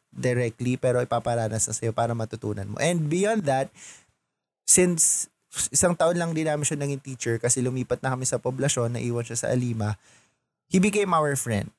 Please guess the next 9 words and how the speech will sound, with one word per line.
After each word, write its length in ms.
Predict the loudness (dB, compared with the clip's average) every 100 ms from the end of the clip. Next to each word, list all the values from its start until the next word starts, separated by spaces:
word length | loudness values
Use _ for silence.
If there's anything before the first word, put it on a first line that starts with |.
| _
Parang 300 | 0 2 4
he 160 | 2 2
became 320 | 0 0 0
our 180 | 0 0
big 180 | 0 -2 0
brother 420 | 0 0 0 0
na 380 | 0 0 0 -4 _
even 320 | -6 0 0 2
though 320 | 2 2